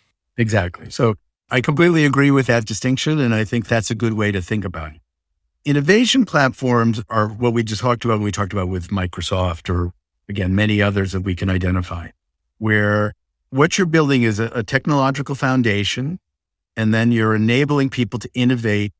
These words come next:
around that foundation so that consumers are able to connect directly to that innovation. And you can think about Windows, to take the obvious ones, they're Windows, I O S,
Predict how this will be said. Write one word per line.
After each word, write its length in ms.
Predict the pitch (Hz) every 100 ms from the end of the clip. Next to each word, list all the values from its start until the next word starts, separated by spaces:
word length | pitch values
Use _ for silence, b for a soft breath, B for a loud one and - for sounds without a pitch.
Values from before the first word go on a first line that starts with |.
| _ -
around 440 | 107 110 117 131
that 180 | 113 95
foundation 800 | 104 92 92 85 85 - 85 85 _ _ _ _
so 220 | - 113
that 160 | 107 -
consumers 680 | 117 - 165 175 156 135
are 120 | 123
able 340 | 120 120 117 120
to 160 | -
connect 420 | 107 110 113 117 -
directly 540 | 113 110 127 - 120
to 240 | - 113 107
that 240 | 104 98
innovation. 680 | 101 95 90 85 87 - - _ _ _ _ _ _ -
And 640 | 101 104 104 104 104 101 92
you 100 | 107
can 100 | 110
think 80 | 107
about 160 | 95 123
Windows, 560 | 180 180 151 139 131
to 80 | 120
take 200 | 110 170
the 100 | 139
obvious 400 | 135 170 175 170
ones, 300 | 156 147 120
they're 160 | 107 104
Windows, 800 | 123 156 147 139 131 131 127 117
I 280 | 123 127 131
O 140 | 127
S, 480 | 120 117 117 -